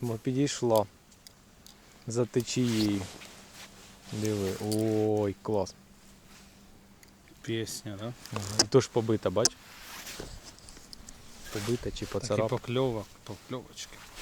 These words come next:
Speaker 1: Це вона все, ну, десь з якоїсь сторони вона. А, ось, бач, подерта.
Speaker 2: Угу.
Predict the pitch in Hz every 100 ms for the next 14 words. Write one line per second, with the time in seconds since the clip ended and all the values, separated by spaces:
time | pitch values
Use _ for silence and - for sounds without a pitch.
0 | - 110 107 107 107 - 113 107 101 107
1 | 101 - 110 - 104 104 98 95 95 95
2 | 95 - 98 107 104 - - - - -
3 | - - - - 98 104 107 - 85 -
4 | - 110 139 117 110 117